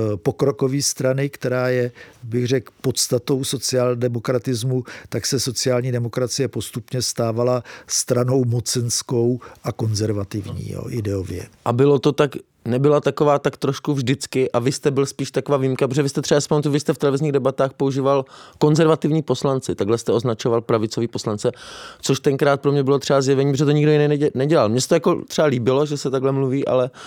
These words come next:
Speaker 2: vy jst-, vlastně, vy jste použil jiný slovník trošku pro označování těch politických, eh, protivníků.
Speaker 1: No jo, to, eh, ono to t-,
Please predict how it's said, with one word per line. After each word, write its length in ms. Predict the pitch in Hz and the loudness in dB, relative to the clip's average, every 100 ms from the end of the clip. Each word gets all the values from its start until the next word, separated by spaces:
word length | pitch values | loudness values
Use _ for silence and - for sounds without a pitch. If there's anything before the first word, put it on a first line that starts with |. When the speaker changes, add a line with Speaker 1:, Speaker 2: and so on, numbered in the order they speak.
| - - - - - | -18 -18 -18 -16 -4
Speaker 2:
vy 100 | 117 | -2
jst-, 220 | - - | -2 -2
vlastně, 400 | 120 127 147 147 - - 135 | 0 0 0 -2 -2 -4 0
vy 100 | 160 | 2
jste 120 | - | 0
použil 380 | 160 - 175 185 | 0 2 2 4
jiný 220 | 175 190 | 4 2
slovník 380 | 185 180 190 143 | 2 0 0 -2
trošku 280 | 95 107 123 | -4 -6 -4
pro 360 | 110 110 104 82 | -2 0 0 0
označování 560 | 113 123 - 131 123 | 0 -2 0 -2 0
těch 160 | 127 120 | -4 -2
politických, 580 | 123 - 107 - 107 - | -4 -4 -8 -8 -8 -2
eh, 0 | 107 104 101 101 101 101 92 _ | 0 2 0 0 0 -2 -6 _
protivníků. 640 | 107 107 101 92 - 98 98 - - | -2 0 -2 -4 -4 -6 -6 -18 -6
Speaker 1:
No 100 | 165 | 0
jo, 240 | 202 233 151 - _ 127 | 2 2 0 -8 _ 0
to, 260 | 156 156 143 135 127 147 143 | 0 0 -4 -4 -4 -6 -8
eh, 60 | 165 | -4
ono 240 | 165 190 | 0 2
to 120 | 208 | 2
t-, 140 | 208 | 0